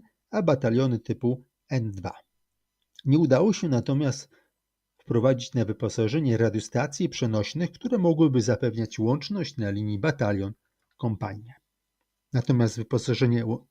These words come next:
artylerii w radiostacje udało się gdzieś zaledwie w dwudziestu pięciu procentach. Wchodzące w skład dywizji piechoty pułki artylerii lekkiej miały otrzymać dwadzieścia pięć radiostacji.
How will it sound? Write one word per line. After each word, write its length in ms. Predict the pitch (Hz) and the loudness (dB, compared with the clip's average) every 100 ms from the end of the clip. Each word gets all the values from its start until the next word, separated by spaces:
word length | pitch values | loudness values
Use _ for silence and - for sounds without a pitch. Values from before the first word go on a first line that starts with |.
| _ | _
artylerii 600 | - 127 - 120 151 107 | -2 0 2 2 4 0
w 40 | 92 | 0
radiostacje 640 | 107 104 110 170 143 151 - - - _ | 0 0 -4 -4 -2 -2 -4 -14 -20 _
udało 340 | 127 160 220 | 0 2 2
się 260 | 196 180 147 | 2 2 0
gdzieś 360 | 107 135 139 - _ | 2 2 0 -10 _
zaledwie 480 | - - 123 107 117 | -4 2 4 4 2
w 20 | |
dwudziestu 440 | 101 98 107 - 107 | 0 0 0 0 -2
pięciu 340 | - 95 - | -2 -4 -6
procentach. 560 | - 107 - 101 - _ _ _ _ _ _ _ _ _ _ _ _ _ _ _ _ _ _ _ _ _ _ _ _ _ | -6 -6 -4 -8 -8 _ _ _ _ _ _ _ _ _ _ _ _ _ _ _ _ _ _ _ _ _ _ _ _ _
Wchodzące 540 | - 123 202 220 165 | -2 2 4 4 2
w 40 | |
skład 260 | - 170 180 | 0 0 0
dywizji 380 | 113 123 160 135 | 0 -2 -2 -2
piechoty 440 | - - 151 143 | -2 -2 -2 -2
pułki 380 | - 175 170 139 | -2 -2 2 2
artylerii 480 | 113 - 120 170 120 | 2 2 0 2 2
lekkiej 420 | 120 - - 202 | 0 -2 -4 -2
miały 260 | 170 139 143 | 2 2 0
otrzymać 500 | 139 - 147 127 - | -4 -4 -4 -4 -4
dwadzieścia 480 | 127 120 156 - | -2 -2 0 0
pięć 260 | - 120 - | 2 0 0
radiostacji. 680 | 107 101 101 - 92 - - | 0 0 -2 -4 -8 -10 -14